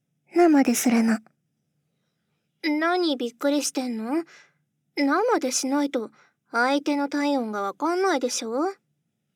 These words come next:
普通のセックスとは違うから、そういう微妙なとこ、大事なんだよね。それじゃ、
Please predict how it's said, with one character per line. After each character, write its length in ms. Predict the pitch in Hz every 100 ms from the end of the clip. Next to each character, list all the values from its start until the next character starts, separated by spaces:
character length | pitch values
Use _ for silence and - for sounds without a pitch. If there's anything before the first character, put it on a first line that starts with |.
| _ _ _ _ _ _ _ _ _ _ _ _ _ _ _ _ _ -
普 140 | 226
通 380 | 220 254 277 311
の 140 | 311
セ 200 | 294 302
ッ 60 | 294 -
ク 120 | 277
ス 160 | -
と 160 | 214 196
は 100 | 202
違 280 | - - 226 240 269
う 40 |
か 180 | 262 247
ら、 260 | 233 254 220 - _ _ _ _
そ 280 | - - 240
う 80 | 226
い 200 | 220 214
う 60 |
微 160 | 220 220
妙 240 | 240 277
な 140 | 277 277
と 140 | 269
こ、 140 | - 262 254 _ _ _ -
大 340 | 320 330 330
事 140 | 311 330
な 160 | 302
ん 60 | 247
だ 60 |
よ 120 | 240 233
ね。 340 | 269 294 302 _ _ _ _ _ _ _ _ _ _ _ _ _ _ _ _ _ - 247
そ 160 | 233 262
れ 180 | 247 262
じ 120 | 269
ゃ、 160 | 247